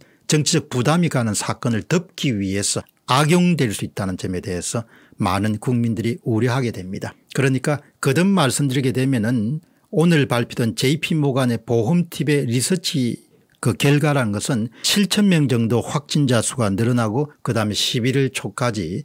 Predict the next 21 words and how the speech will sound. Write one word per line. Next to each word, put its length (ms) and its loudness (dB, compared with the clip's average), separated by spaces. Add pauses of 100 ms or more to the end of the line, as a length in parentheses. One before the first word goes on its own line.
그 220 -4
추세가 460 -2
계속될 560 -4
것이라는 420 -6
것은 300 -6 (200)
어떤 480 2
종류의 380 2
정치적 520 0
개입이 300 0
없을 420 -2
때 200 0
나올 280 -2
수 140 -6
있는 140 -4
순수한 800 0
방역 480 0
차원에서의 720 -2
전망이라고 600 -2
볼 160 -8
수 100 -16
있겠습니다. 580 -10